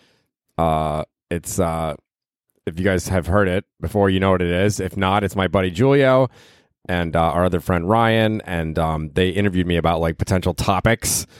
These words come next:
that could be on Oops, and what, and then they graded my potential topics. Like, for example,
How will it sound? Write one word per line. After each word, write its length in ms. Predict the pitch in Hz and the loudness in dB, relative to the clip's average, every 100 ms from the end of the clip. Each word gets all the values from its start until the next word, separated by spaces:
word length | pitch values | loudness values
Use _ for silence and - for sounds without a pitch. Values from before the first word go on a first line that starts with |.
| - _ - | -20 _ -4
that 160 | 87 | -4
could 180 | - 101 | 0 0
be 160 | 92 101 | 2 2
on 380 | 98 101 104 101 _ _ _ _ - | 4 2 -2 -8 _ _ _ _ 2
Oops, 400 | 113 147 - - - | 2 2 -4 -6 -2
and 160 | 92 | 0
what, 160 | 92 98 | 2 0
and 140 | 98 | -2
then 100 | 98 | -2
they 120 | 95 | -2
graded 440 | 85 98 95 92 76 | 0 0 2 -2 -6
my 240 | 98 90 85 | -6 -4 -4
potential 400 | - 90 85 90 | -4 -6 -6 -6
topics. 600 | 90 82 73 73 - - | -6 -8 -10 -14 -14 -8
Like, 180 | - 113 | -4 0
for 120 | 135 | 2
example, 520 | 117 92 98 - 67 | 2 2 -2 -2 -8